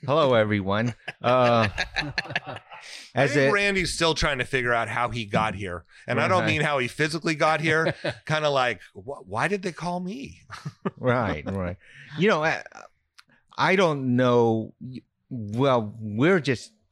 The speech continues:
Speaker 1: getting to know each
Speaker 2: Correct.
Speaker 1: other. And, uh, so you
Speaker 2: And that's a good,
Speaker 1: probably
Speaker 2: and that's a good enough reason to have you.
Speaker 1: You probably don't know that I actually worked in the restaurant industry for over thirty years. You know, as a,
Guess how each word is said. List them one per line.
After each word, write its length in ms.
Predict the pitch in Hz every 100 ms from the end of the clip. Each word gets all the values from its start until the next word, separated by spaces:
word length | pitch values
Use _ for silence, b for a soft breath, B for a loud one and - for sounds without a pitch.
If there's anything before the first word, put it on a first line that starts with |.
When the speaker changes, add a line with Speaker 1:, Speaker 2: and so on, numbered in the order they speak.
| _
Speaker 1:
getting 280 | 120 107 92
to 120 | - 87
know 220 | 87 78
each 80 | 78
Speaker 2:
Correct. 260 | - 190 90
Speaker 1:
other. 240 | 76 - -
And, 300 | 113 92 95
uh, 80 | 87
so 160 | 101 104
you 360 | 95 110 127 107
Speaker 2:
And 140 | 135 160
that's 140 | 180
a 120 | 190
good, 60 | 208 175
Speaker 1:
probably 140 | 104 160
Speaker 2:
and 80 | 165
that's 160 | 208
a 40 | 190
good 200 | 185 156
enough 280 | 147 151
reason 300 | 127 120 98
to 60 | 98
have 240 | 92 82
you. 120 | 80 107
Speaker 1:
You 160 | 110 104 -
probably 640 | - 185 226 165 113 110
don't 300 | 92 101 98
know 140 | 92 95
that 200 | 92 92
I 120 | - 104
actually 360 | 104 - 92
worked 260 | 90 87 - -
in 220 | 95 90
the 80 | 92
restaurant 680 | 85 104 110 - 101 87 -
industry 520 | 87 82 - 85 82
for 120 | 82
over 140 | 85 78
thirty 360 | - 80 71
years. 600 | 71 - - - - - -
You 140 | 98
know, 220 | 71 65 71
as 180 | 80
a, 120 | 80